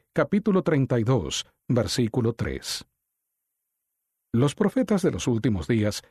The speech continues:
han recalcado la importancia de estudiar las Escrituras todos los días. El presidente Harold B. Lee advirtió, "Si no estamos leyendo a diario las Escrituras,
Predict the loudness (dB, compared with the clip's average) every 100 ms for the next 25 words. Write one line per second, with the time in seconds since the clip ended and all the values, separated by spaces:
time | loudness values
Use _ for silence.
0 | _ _ _ 2 4 2 0 2 0 2
1 | 2 2 0 0 0 0 2 2 2 0
2 | -4 -4 0 2 2 0 0 -2 0 0
3 | 2 2 0 -2 -2 2 4 2 0 -2
4 | 0 0 0 -4 -10 -14 _ _ _ _
5 | _ _ _ _ -6 -2 -2 2 2 4
6 | 2 2 2 2 2 2 2 2 2 2
7 | -2 -8 _ -2 0 -2 -2 -4 -4 -10
8 | _ _ _ _ _ _ _ _ -8 -2
9 | 2 2 2 2 2 2 2 0 2 2
10 | 4 4 4 4 2 2 2 2 2 0
11 | -2 -2 -2 2 4 2 0